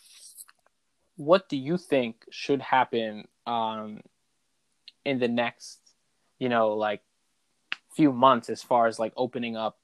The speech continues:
the, the state and the country and stuff? Do you think that, like, people should be able to go around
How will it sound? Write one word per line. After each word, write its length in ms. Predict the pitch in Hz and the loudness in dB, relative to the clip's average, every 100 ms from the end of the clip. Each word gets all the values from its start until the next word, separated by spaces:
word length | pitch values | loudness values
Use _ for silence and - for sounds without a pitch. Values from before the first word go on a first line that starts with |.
| _ | _
the, 320 | - 107 104 101 | -8 -6 -8 -14
the 80 | 107 | -14
state 420 | - - 117 107 | -10 -4 -4 -4
and 320 | 120 113 104 101 | -8 -12 -12 -12
the 200 | 101 - | -14 -14
country 340 | - 117 110 | -8 -6 -6
and 80 | 107 | -8
stuff? 200 | - 107 - | -4 -4 0
Do 60 | |
you 80 | 139 | 0
think 260 | 135 143 120 | 2 0 4
that, 120 | 120 | 4
like, 160 | 113 - | 4 0
people 300 | 139 131 123 | -2 0 0
should 180 | - | 0
be 100 | 120 | 2
able 140 | 123 110 | 2 2
to 60 | |
go 140 | 110 117 | 4 6
around 480 | 113 117 110 107 | 6 2 0 -6